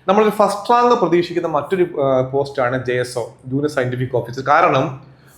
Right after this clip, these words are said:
കുറെ അധികം കുട്ടികൾ പഠിക്കുന്നുണ്ട്, അതിൽ തന്നെ സീരിയസ് ആയിട്ട് കാണുന്ന കുറച്ച് അധികം കുട്ടികളും ഉണ്ട്. അപ്പൊ അവര് സീരിയസ് ആണ് എങ്കിൽ, അവർക്ക് ഫസ്റ്റ് റാങ്ക് വാങ്ങണമെന്ന് ആഗ്രഹമുണ്ട് എങ്കിൽ നമ്മൾ എന്ത് ചെയ്യണം? നമ്മൾ കൂടെ നിൽക്കണം. എങ്ങനെ കൂടെ നിൽക്കണം?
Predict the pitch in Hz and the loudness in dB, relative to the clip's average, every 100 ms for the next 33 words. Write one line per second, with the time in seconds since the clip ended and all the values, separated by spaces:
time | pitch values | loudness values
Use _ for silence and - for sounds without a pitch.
0 | - 214 175 165 190 220 165 143 147 127 | 2 4 4 4 4 4 2 2 2 2
1 | 131 131 127 117 117 113 - _ 156 180 | 2 2 0 -2 -6 -10 -18 _ -2 0
2 | 208 214 208 196 180 190 214 208 190 160 | 2 2 2 0 0 2 2 4 2 2
3 | 160 160 151 135 143 131 135 165 135 113 | 0 0 0 0 -2 -4 -2 0 0 -2
4 | 113 - _ _ _ _ _ - - 214 | -10 -16 _ _ _ _ _ -10 0 4
5 | 196 208 277 233 202 185 - 185 170 175 | 6 6 4 4 2 2 4 4 4 2
6 | 147 151 131 139 165 196 254 202 - - | 0 -2 -4 -2 -2 0 -2 -2 -4 0
7 | 202 214 185 165 170 180 180 170 143 147 | 0 2 0 0 0 -2 -2 -2 -2 0
8 | 156 139 135 139 120 139 127 147 165 143 | 0 -2 -2 -4 -4 -6 -6 -2 -4 -4
9 | 147 135 147 196 196 240 220 190 160 - | -4 -4 -4 -6 -2 -2 0 0 -2 -4
10 | - _ _ _ _ _ - 175 220 226 | -16 _ _ _ _ _ -4 0 0 2
11 | 196 190 170 165 156 | 2 0 -2 -2 -4